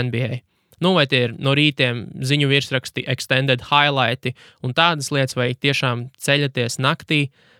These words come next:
skatāties spēles tiešraidē, kā jūs to darat, kā jūs, uz kurām spēlēm parasti ceļaties, kā jūs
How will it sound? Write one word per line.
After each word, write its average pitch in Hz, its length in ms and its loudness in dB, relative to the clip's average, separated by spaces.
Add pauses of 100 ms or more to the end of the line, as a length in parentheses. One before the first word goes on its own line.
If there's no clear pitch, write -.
skatāties 139 680 -2
spēles 131 400 0
tiešraidē, 139 880 0 (260)
kā 143 220 2
jūs 147 180 0
to 131 160 0
darat, 131 400 0 (160)
kā 143 220 4
jūs, 123 160 -2
uz 131 100 -6
kurām 151 240 2
spēlēm 135 400 0
parasti 120 300 -4
ceļaties, 139 340 0
kā 127 140 2
jūs - 100 -8